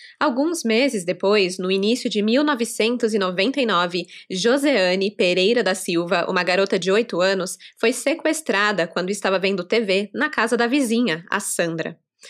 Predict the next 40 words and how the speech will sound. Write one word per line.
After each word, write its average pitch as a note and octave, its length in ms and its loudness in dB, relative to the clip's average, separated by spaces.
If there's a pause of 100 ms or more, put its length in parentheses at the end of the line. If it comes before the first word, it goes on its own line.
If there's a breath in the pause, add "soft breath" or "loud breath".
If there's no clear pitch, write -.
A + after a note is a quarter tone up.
(260 loud breath)
O A#3 80 2
terceiro D4+ 540 0
desaparecimento G#3+ 800 0
foi G#3+ 200 0
o G#3 60 0
de A3 120 0
Yuri G#3+ 360 2
Tomé G#3 220 -2
Ribeiro, G3 680 -2
de E3+ 120 -6
dois F3+ 260 0
anos, F3+ 460 0
em F3+ 120 -8
janeiro G3+ 540 0
de A3 140 -2
dois G#3+ 340 -2
mil. D#3+ 340 -8 (320 loud breath)
Ele F3+ 160 0
também E3+ 360 -2
sumiu, F3+ 640 -4
no E3 140 -6
meio E3 280 0
da D#3+ 120 -2
noite, G#3+ 540 -2 (100)
sem - 220 -6
ninguém F#3 320 0
perceber. F#3+ 580 -4 (540 loud breath)
Gilson A#3 640 0
Enedino F#3+ 460 0
da F3 100 0
Silva, G#3 580 -2
também F#3 300 0
de F3+ 100 -8
dois D#3 280 -2
anos, G3 320 2
foi G#3+ 180 0
o A3+ 100 -2
próximo G3 640 0
em A3 140 0
abril G3 420 0